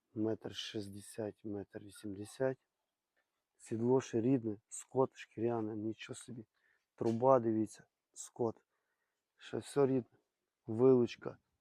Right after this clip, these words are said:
Ровшот Джеті, дуже добротна. Бачите,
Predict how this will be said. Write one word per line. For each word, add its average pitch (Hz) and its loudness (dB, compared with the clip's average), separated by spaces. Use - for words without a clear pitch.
Ровшот 117 -2
Джеті, 123 0
дуже 113 4
добротна. 113 0
Бачите, 117 -4